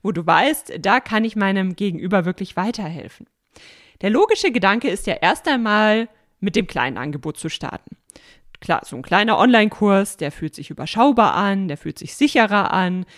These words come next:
der fühlt sich irgendwie machbarer an. Viele haben auch ein Thema mit, äh, darf ich Geld für das verlangen, äh, was ich hier, ähm,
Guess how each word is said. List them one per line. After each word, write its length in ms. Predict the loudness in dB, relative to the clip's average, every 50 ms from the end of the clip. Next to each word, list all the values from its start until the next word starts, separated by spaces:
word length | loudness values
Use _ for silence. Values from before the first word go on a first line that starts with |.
| -20 -20 _ _ _ -8
der 80 | -8 -6
fühlt 260 | -2 -2 -2 -2 -2
sich 160 | -4 -4 -4
irgendwie 240 | -4 -4 -4 -6 -6
machbarer 680 | 0 0 0 0 0 0 0 0 2 2 0 -2 -2
an. 420 | -2 -4 -4 -2 -4 -4 -6 -8 -10 _ _ _ _ _ _
Viele 300 | _ 2 4 4 4 4
haben 140 | 2 2 0
auch 140 | -2 -4 -4
ein 100 | -4 -6
Thema 360 | -2 -2 0 2 2 2 2
mit, 360 | 2 0 -2 -4 -8 -10 -6
äh, 240 | -4 -4 -4 -4 -6 -10 -8 -2
darf 200 | -2 0 0 0
ich 140 | -4 -2
Geld 320 | 2 2 4 4 4 4 2
für 160 | -2 -2 -2
das 220 | -2 -2 -4 -2
verlangen, 540 | -2 -2 0 0 0 -2 -2 -2 -4 -4 -6
äh, 220 | -6 -6 -6 -6 -4
was 220 | -4 -6 -6 -4 -8
ich 120 | -10 -6
hier, 380 | -2 0 2 2 2 0 -2 -4
ähm, 400 | -4 -6 -6 -4 -6 -6 -8 -10